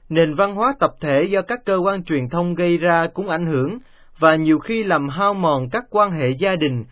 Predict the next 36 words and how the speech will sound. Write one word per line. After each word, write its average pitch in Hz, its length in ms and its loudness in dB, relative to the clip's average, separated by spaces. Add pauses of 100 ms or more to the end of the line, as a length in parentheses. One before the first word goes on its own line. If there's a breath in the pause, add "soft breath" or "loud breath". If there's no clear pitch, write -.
(260 soft breath)
phổ 127 220 -2
biến 180 320 0
vào 165 260 4
các 226 240 -6
gia 196 140 0
đình 143 260 -2
những 123 160 -6
sứ 233 220 -8
điệp 147 200 0
hạ 117 300 -4
giá, 165 320 0 (720 soft breath)
tầm 156 220 2
thường 147 220 -2
hóa 175 500 0
quan 196 260 0
hệ 131 340 0
vợ 127 240 2
chồng. 123 320 -2 (640)
Vì 135 260 0
thế, 156 360 -2 (300)
điều 160 200 4
cấp 220 240 0
thiết 262 200 -2
hơn 214 200 -2
bao 196 180 4
giờ 156 260 2
hết 226 240 -2
là 143 180 2
phải 143 180 -2
liên 185 260 -2
kết 226 180 0 (140)
sự 143 80 0 (160)
dấn 156 220 0
thân 196 240 -4
thường 143 200 -6
nhật 131 160 -4